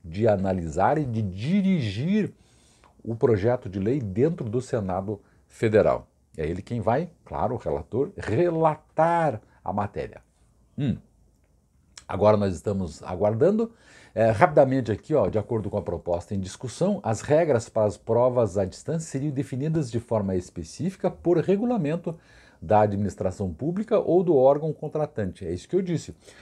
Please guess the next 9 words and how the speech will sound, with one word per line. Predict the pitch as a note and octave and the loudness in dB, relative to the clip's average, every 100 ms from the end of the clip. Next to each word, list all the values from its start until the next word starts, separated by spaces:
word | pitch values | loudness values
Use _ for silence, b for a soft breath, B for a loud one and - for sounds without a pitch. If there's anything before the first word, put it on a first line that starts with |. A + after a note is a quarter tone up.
| B B | B B
Esse | B2+ - | 0 2
projeto | - B2+ C#3 - | 2 4 4 2
de | |
lei, | A2+ C#3 F#3 A#2+ _ - G#2+ - | 2 2 2 -2 _ -12 -10 -6
ele, | C#3 - | -2 -2
ele | - C#3+ | 0 2
vai | C#3 B2 | 4 4
dar | C3 D3 | 2 0
uma | D#3 D#3 C#3+ | 0 0 -2